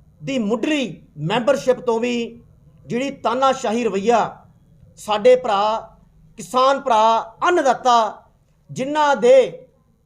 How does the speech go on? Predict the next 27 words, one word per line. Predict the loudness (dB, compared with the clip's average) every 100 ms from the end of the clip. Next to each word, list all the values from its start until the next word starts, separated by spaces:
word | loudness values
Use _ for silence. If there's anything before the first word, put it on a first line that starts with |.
| _ _ _ -20
ਸੈਕਰੀਫਿਕੇਸ਼ਨ | -8 -4 -4 -4 -6 -2 -2 0 0
ਕਰਕੇ, | 0 -4 0 0 0
ਜਿਨ੍ਹਾਂ | -2 -2 0 0
ਦੀ | -2
ਕੁਰਬਾਨੀਆਂ | -4 -4 -2 0 0 0
ਕਰਕੇ | 0 -2 -2 -2 -2 -10 _ _ _ _ _ -2
ਅੱਜ | -2 -4
ਅਸੀਂ | -6 -4 -4 -6 -10 _ _ _ -4
ਆਪਣੇ | -4 0 -2
ਅੰਨਦਾਤਾ | -2 -2 -2 0 0 -2
ਤੋਂ | -2 -2 -2 -2 -8 _ _ -4
ਉਹਨਾਂ | 0 2
ਦੇ | 2
ਜ਼ਰੀਏ | 0 -4 0 0 -2 -8 -20 -10
ਰੋਟੀ | -2 0 0 -2
ਦਾ | 0 0
ਜਾਂ | 0
ਆਪਣੇ | -2 -4
ਬੱਚਿਆਂ | -6 -6 -4 -2
ਦਾ | -2
ਪਾਲਣ | -2 -4 -4 -6
ਪੋਸ਼ਣ | -6 -8
ਕਰਦੇ | -6 -2 0 0 -2
ਹਾਂ। | -4 -8 -18 _ _ -20 -20 -4
ਬਹੁਤ | 4 6 6 2
ਵੱਡੀ | -4 -4 -2
ਗੱਲ, | -2 -2